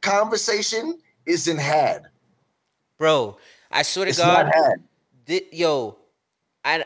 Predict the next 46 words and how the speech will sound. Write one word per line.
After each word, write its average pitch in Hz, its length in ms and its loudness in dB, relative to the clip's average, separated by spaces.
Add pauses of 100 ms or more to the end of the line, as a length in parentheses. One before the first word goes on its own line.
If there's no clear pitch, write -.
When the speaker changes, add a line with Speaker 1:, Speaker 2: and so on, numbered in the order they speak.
Speaker 2:
and 139 220 -8
we 160 100 -10
took 185 240 -6
it 175 120 -6
from 139 200 -8
sex 156 420 -4
to - 160 -8
actual 127 380 -8
relationships, 107 680 -14
right? 113 240 -6 (1200)
I 127 100 -6
said 147 200 -4
to 135 140 -8
a, 120 80 -8
yeah, 120 200 -4
I 117 80 -4
was 110 140 -8
talking 123 260 -8
to 120 120 -18
this 107 160 -14
girl, 110 340 -10
at 104 80 -10
my, 104 160 -16
this 107 240 -16
lady 113 260 -10
at 104 60 -10
my 104 120 -12
job, 110 320 -8
and 104 100 -14
I 110 40 -12
said, 113 200 -14
"Yo, 120 360 -8 (1160)
as 135 160 -8
a 151 60 -10
man, 151 540 -8 (600)
sometimes 143 880 -6 (240)
I 139 140 -4
can 139 200 -12
see 135 260 -12
how 123 200 -4
a 107 80 -10
man 107 520 -12 (640)
can 107 300 -16
dub 117 220 -4
a 127 60 -6
girl 117 540 -4